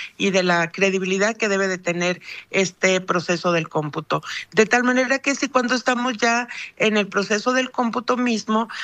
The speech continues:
hay algún partido que solicita de manera extraordinaria la apertura de otro paquete que no está establecido en el listado inicial,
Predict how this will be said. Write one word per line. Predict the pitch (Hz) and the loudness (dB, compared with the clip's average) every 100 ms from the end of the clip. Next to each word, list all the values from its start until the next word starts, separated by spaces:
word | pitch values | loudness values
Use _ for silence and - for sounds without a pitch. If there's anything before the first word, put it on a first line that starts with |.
| - | -4
hay | - 196 | 0 2
algún | 220 233 240 | 2 2 0
partido | 247 - 247 247 | 0 -2 -2 -2
que | 233 | -2
solicita | 208 196 196 233 220 208 | -2 0 -2 -4 0 0
de | 170 | 2
manera | 165 170 185 | 0 -2 -2
extraordinaria | - 226 240 240 233 208 | 0 0 0 0 0 0
la | 175 | 0
apertura | 160 170 - 190 208 | -2 -4 -2 0 2
de | 202 | 2
otro | 190 185 202 202 - - - | 0 0 -2 -2 -4 -18 -6
paquete | - 220 233 226 214 | -2 0 0 0 0
que | 196 185 | 0 0
no | 185 196 | 2 2
está | 226 - 247 233 208 - - - | 0 -2 0 0 -2 -10 -18 -4
establecido | - - 190 185 190 180 226 202 | -2 2 2 2 0 2 2 2
en | 190 | 2
el | 165 | 0
listado | 170 - 196 202 | -2 0 0 2
inicial, | 220 240 226 247 247 | 0 -2 -2 0 -2